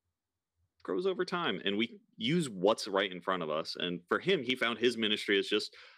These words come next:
"I really love playing, playing Call of Duty. I really like talking to people about Jesus." And he has worked on the skills and the social ability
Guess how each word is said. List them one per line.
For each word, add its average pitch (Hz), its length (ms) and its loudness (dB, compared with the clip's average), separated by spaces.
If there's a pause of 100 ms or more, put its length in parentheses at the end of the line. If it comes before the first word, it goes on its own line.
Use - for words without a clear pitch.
(480)
"I 71 100 -2
really 78 260 -2
love 80 220 -4
playing, 85 540 -2 (200)
playing 87 180 -2
Call 85 180 0
of 87 80 -2
Duty. 117 320 -2 (360)
I 82 120 0
really 85 380 -2
like 90 220 2
talking 92 240 -2
to 87 80 -6
people 92 180 0
about 87 240 -2
Jesus." 117 540 -4 (460)
And 92 560 2
he 104 220 0
has 87 340 0 (360)
worked 107 460 2
on 107 240 2
the 85 100 -2
skills 101 800 2
and 95 160 -2
the 82 40 -4
social 165 420 2
ability 82 600 0